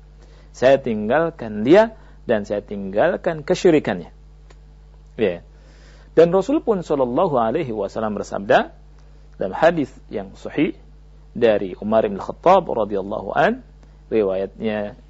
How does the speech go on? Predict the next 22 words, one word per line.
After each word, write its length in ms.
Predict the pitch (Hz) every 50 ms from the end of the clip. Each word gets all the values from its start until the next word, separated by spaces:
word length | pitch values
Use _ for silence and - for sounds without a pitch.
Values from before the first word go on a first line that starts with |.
| - -
dikeluarkan 400 | - - - - 113 113 110 110 98 90
oleh 60 | 90 95
Am-, 180 | 98 101 101 -
Am-, 260 | - 107 107 107 110 -
Al-Imam 380 | - 107 107 107 113 127 127
Al-Bukhari 720 | 117 110 104 107 104 - - 131 135 139 127 123 117 - -
dan 160 | 113 104 107
Imam 160 | 104 104 104
Muslim, 420 | 107 131 143 - 180 190 214 240 226 - - - - - - - - -
bahkan 400 | 127 113 - - - 113 110 -
a'immah 600 | 113 117 - 185 196 214 208 185 131 - - - - - - - - - - - - -
mengeluarkan 720 | - 120 117 113 107 107 120 135 135 123 - 110 104 98
hadis 260 | - 127 120 123 - - -
ini, 240 | 170 147 120 98 - - - - - - - - - - - - -
eh, 260 | - - 107 104 101 101
kutubus 380 | - - 127 135 113 107 - -
sita 300 | 190 185 - 123 101 -
semuanya, 480 | - 110 120 120 117 107 107 104 104
ashabus 560 | - 107 - - - - - 135 123 - -
sunan 160 | 180 156 127 117
mengeluarkan 480 | 110 107 101 98 95 - - - -
hadis 260 | 104 104 101 107 101